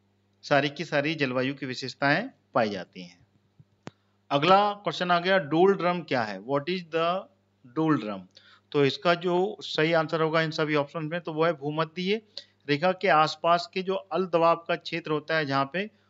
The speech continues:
बहुत कम हवाएं तथा समुद्र है उसको डोल ड्रम कहा जाता है। अगला क्वेश्चन, जलवायु और विशेषताएं दी हुई हैं तो मैच करते हुए इसमें से आंसर आपने देना है। तो इसका जो सही विकल्प है वो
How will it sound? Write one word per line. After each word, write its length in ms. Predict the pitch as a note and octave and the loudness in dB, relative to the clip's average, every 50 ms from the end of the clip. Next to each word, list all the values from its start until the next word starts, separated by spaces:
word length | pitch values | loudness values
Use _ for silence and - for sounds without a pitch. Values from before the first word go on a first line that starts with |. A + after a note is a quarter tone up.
| _ _ _ | _ _ _
बहुत 360 | B2+ B2 C3+ E3 F#3+ F#3 - - | -2 2 4 4 4 2 0 -2
कम 160 | F3+ F3 F3 D3+ | -4 -2 0 0
हवाएं 460 | C#3 C3+ B2+ C#3+ D3+ E3 F3+ G3 A3 - _ _ - | 0 2 2 2 4 2 2 0 -4 -8 _ _ -12
तथा 200 | D3 - - F3 | -8 -4 -2 -2
समुद्र 480 | F3+ F3 - - C#3+ D3+ E3+ F3 E3+ D#3 | -2 -2 -2 -2 -2 -2 -4 -6 -12 -16
है 80 | D#3+ E3 _ _ _ _ _ _ _ _ _ _ C#3 C#3 | -18 -20 _ _ _ _ _ _ _ _ _ _ -20 -20
उसको 380 | C#3+ - - _ F3+ F3+ F#3+ | -20 -20 -18 _ -12 -10 -10
डोल 260 | E3 C#3+ D3 C#3+ C#3+ C#3+ | -4 -2 0 2 2 2
ड्रम 280 | C#3 C#3+ E3+ G#3+ B3 B3 - _ _ - | 0 -2 -2 -2 -6 -10 -14 _ _ 0
कहा 220 | - C3 B2 A#2 | 2 2 4 2
जाता 340 | G#2 G2+ F#2+ F#2 - - F2+ | 2 0 -4 -8 -10 -12 -14
है। 140 | F2 E2+ - _ _ _ _ _ _ _ _ _ _ _ _ _ _ _ _ - | -14 -16 -18 _ _ _ _ _ _ _ _ _ _ _ _ _ _ _ _ -4
अगला 200 | C#3 C3+ E3+ G3 | -2 2 2 2
क्वेश्चन, 380 | F#3+ F#3 F#3 E3+ - G3+ G#3+ A#3 - _ _ _ | 2 2 -2 -2 -2 -4 -6 -6 -8 _ _ _
जलवायु 600 | A2 G#2+ C3+ C#3 C#3+ C#3+ D3+ D#3 E3 F3 G3+ G#3+ A3+ - - - | -6 -2 0 0 2 4 4 4 2 2 -2 -4 -6 -8 -10 -8
और 160 | D3 D3 D3 B2+ | -6 -4 -4 -4
विशेषताएं 520 | C3 B2+ - D3+ C#3 D3 - E3+ F3 F3 | -6 -6 -6 -8 -8 -4 -2 -2 -2 -2
दी 60 | E3+ | -2
हुई 160 | F3 F3 E3+ | -4 -4 -4
हैं 140 | F3 F#3 G#3 - _ _ _ _ _ _ | -6 -6 -8 -12 _ _ _ _ _ _
तो 80 | - C3 | -4 0
मैच 220 | C#3 D#3 D#3 D#3 | 0 0 0 0
करते 260 | - - D#3 D#3+ F#3 | -2 -4 -2 0 2
हुए 80 | F3+ F3 | 2 2
इसमें 180 | E3+ - F3 E3 | 0 -2 -4 -6
से 140 | - - F3 | -2 0 2
आंसर 360 | D#3 C#3 C#3 C#3 - E3 D#3 | 2 2 2 0 0 0 2
आपने 260 | D3 C#3+ C#3+ - D#3 | 2 2 2 0 -4
देना 220 | C#3+ D3 C#3+ D3 | -2 0 0 0
है। 80 | D#3 E3 | 0 -2
तो 120 | D#3+ D#3+ | -2 -4
इसका 200 | D#3+ C#3+ - - | -6 -4 -4 -6
जो 100 | E3 E3 | -6 -6
सही 180 | D#3 - F3 F3 | -6 -6 -6 -6
विकल्प 340 | E3+ E3+ D#3 E3 E3 E3 F3 | -6 -6 -6 -6 -6 -6 -6
है 60 | E3+ | -8
वो 200 | D#3 D#3+ F#3+ - | -8 -8 -10 -10